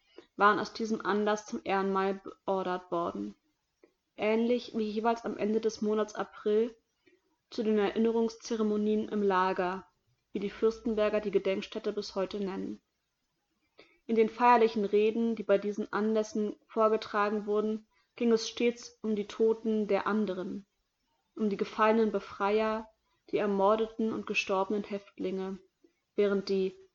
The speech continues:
eigenen Toten aus dieser Zeit, die Wehrmachtssoldaten, die Flüchtlinge und Kriegsgefangenen, an entfernten oder verschwiegenen Orten begraben lagen,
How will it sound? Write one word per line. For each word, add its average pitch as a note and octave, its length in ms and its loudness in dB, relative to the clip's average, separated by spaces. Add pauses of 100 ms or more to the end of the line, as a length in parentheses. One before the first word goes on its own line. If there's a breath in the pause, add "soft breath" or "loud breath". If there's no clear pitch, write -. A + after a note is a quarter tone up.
(220)
eigenen G#3 520 4
Toten G#3+ 680 -2
aus - 220 -8
dieser G#3 180 -2
Zeit, A3 600 -8 (400)
die G3+ 100 -4
Wehrmachtssoldaten, G#3+ 1160 0 (260)
die G#3+ 200 -8
Flüchtlinge A3+ 600 -2
und G#3 180 -6
Kriegsgefangenen, A3 1000 -6 (760)
an G#3+ 100 0
entfernten A3+ 920 0
oder G#3 180 -2
verschwiegenen A3 680 -2
Orten G3 360 -2
begraben F#3 480 -2
lagen, G3 480 -6